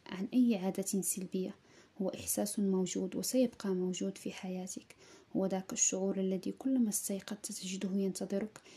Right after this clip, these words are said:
لتستمر فيه، لأنه يتعلق بعمل أو هواية تحبها. بهذا أنت تعيد توجيه تركيزك وانتباهك. تخلص من الشكوى،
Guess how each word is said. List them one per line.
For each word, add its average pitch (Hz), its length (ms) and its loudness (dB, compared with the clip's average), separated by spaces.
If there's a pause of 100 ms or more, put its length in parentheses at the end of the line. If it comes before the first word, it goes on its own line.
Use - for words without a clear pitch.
(200)
لتستمر 202 640 -2
فيه، 214 260 -10 (200)
لأنه 190 500 0
يتعلق 190 560 -4
بعمل 190 600 2
أو 185 100 0
هواية 190 420 0
تحبها. 190 840 -6 (460)
بهذا 196 380 0
أنت 196 240 -2
تعيد 190 440 0
توجيه 190 540 0 (340)
تركيزك 202 760 0 (840)
وانتباهك. 196 800 0 (600)
تخلص 247 520 4
من 190 120 4
الشكوى، - 500 0